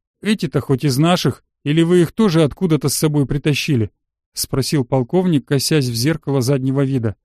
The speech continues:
«Это соседские отморозки», — пояснила Юля. «Светка Шалашовка и ее ухажеры». «Евгений, от тебя я такого не ожидал», укоризненно сказал Степан Вениаминович, еще и перейдя на «ты» при этом, видимо, для пущего драматического эффекта.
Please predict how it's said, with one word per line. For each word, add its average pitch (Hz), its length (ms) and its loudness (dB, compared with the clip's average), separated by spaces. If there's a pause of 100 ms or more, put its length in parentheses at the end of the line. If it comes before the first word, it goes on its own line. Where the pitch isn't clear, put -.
(180)
«Это 185 220 0
соседские 160 560 0
отморозки», — 170 600 0 (220)
пояснила 143 440 -2
Юля. 131 300 -2 (260)
«Светка 208 460 0
Шалашовка 156 600 -2
и 139 80 2
ее 147 240 2
ухажеры». 123 560 0 (560)
«Евгений, 151 880 0 (120)
от 135 220 -4
тебя 147 380 -2
я 202 80 0
такого 165 400 -2
не 170 140 2
ожидал», 147 520 0 (360)
укоризненно 147 640 0
сказал 139 360 -2
Степан 135 420 -2
Вениаминович, 135 680 2 (240)
еще 131 360 -4
и 147 80 -2
перейдя 143 380 -2
на 156 160 0
«ты» 127 160 -4
при 117 160 -2
этом, 113 300 -4 (240)
видимо, 135 400 -2
для 131 180 -2
пущего 147 380 -4
драматического 131 720 -2
эффекта. 113 420 -6